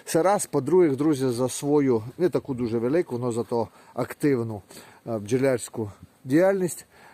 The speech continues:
я, е, ну, маю дуже багато знайомих,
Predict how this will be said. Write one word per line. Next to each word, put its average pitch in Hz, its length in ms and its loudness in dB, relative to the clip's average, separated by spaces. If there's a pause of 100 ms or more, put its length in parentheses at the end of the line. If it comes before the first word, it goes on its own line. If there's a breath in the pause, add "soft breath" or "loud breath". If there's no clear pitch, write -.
(140 loud breath)
я, 117 1120 0
е, 101 40 -8
ну, 117 180 -6
маю 127 420 0
дуже 120 280 -2
багато 113 460 -4
знайомих, 139 580 -2